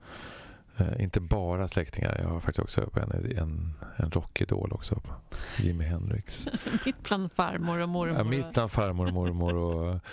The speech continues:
Speaker 1: skäggiga gubbar och tanter med hucklen, så Jimi Hendrix.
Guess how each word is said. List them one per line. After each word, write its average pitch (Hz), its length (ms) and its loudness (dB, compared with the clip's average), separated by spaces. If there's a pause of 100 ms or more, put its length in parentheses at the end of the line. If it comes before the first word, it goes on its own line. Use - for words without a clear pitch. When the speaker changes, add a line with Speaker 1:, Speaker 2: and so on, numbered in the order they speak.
(140)
Speaker 1:
skäggiga 82 460 2
gubbar 85 460 2
och 82 320 0 (240)
tanter 85 380 2
med 82 140 2
hucklen, 87 440 0
så - 300 2 (580)
Jimi 85 200 4
Hendrix. 82 640 -2